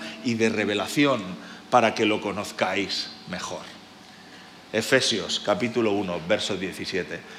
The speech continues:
Y esta es mi oración en esta temporada de Adviento para vosotros. Oro para que el Padre glorioso os dé el espíritu de sabiduría y de revelación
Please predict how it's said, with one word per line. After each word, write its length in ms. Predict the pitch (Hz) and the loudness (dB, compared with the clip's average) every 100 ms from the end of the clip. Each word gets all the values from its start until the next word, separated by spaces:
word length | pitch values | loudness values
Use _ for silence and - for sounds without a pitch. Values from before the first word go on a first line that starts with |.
| - - | -16 0
Y 100 | 139 | 6
esta 220 | 180 180 | 6 6
es 100 | 196 | 4
mi 140 | 185 170 | 4 6
oración 500 | 143 127 170 170 170 | 6 6 4 2 0
en 160 | - 127 | 0 0
esta 260 | 160 160 143 | 2 2 2
temporada 560 | 139 117 123 131 135 | 0 2 6 6 4
de 100 | 120 | 2
Adviento 420 | 113 113 127 113 101 | 2 2 0 -2 -2
para 200 | 107 95 | 0 -2
vosotros. 680 | 95 - 87 95 - - - - - - - - - - - - | -2 -4 -6 -10 -12 -14 -14 -20 -20 -20 -20 -20 -18 -18 -20 2
Oro 500 | 135 151 156 160 170 - - - | 6 8 6 2 -4 -14 -18 -2
para 280 | 113 107 107 | 2 4 4
que 460 | 113 110 113 - - - - - - - - - - - - - - - - - | 6 6 6 2 -10 -14 -16 -18 -20 -20 -20 -20 -20 -20 -20 -20 -18 -14 -4 2
el 160 | 120 | 2
Padre 460 | 117 151 156 156 160 | 2 2 2 2 2
glorioso 680 | 135 123 113 104 - 87 - | 4 4 2 0 -2 -4 -6
os 220 | 117 113 113 | -2 -2 2
dé 320 | 135 139 - | 4 4 2
el 140 | 113 110 | 2 2
espíritu 760 | 110 - - 160 151 147 143 131 | 4 2 4 4 6 2 0 -2
de 120 | 117 | -2
sabiduría 720 | - 101 107 101 113 123 120 | -2 -2 -2 -2 0 0 0
y 80 | 117 | -2
de 140 | 101 | -4
revelación 680 | 101 101 90 87 - 107 98 | -4 -2 -2 -4 -4 -6 -6